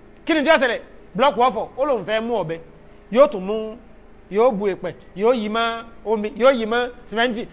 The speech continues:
yóò, kí ló fẹ́ mọ́? Àsáàsù nìyẹn. Ṣùgbọ́n nínú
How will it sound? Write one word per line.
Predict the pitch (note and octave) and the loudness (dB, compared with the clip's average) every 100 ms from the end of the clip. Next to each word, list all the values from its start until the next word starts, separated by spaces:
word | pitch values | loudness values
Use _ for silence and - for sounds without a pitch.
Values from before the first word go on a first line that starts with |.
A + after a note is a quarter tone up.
| G3+ | 4
yóò, | C4+ D4 D4 - - | 6 6 2 -14 -8
kí | D4 | -4
ló | C#4+ | 0
fẹ́ | C4 | 0
mọ́? | A#3 - - - - - - - - - - | -2 -8 -20 -20 -20 -20 -20 -20 -20 -20 -10
Àsáàsù | F#3 - A3+ B3+ F#3 | -8 0 4 4 0
nìyẹn. | E3 D#3+ - - - - - - - - - - - - | -8 -8 -10 -16 -20 -20 -20 -20 -20 -20 -20 -20 -20 -20
Ṣùgbọ́n | - D4+ C4+ E4+ | -6 0 2 2
nínú | E4+ | 0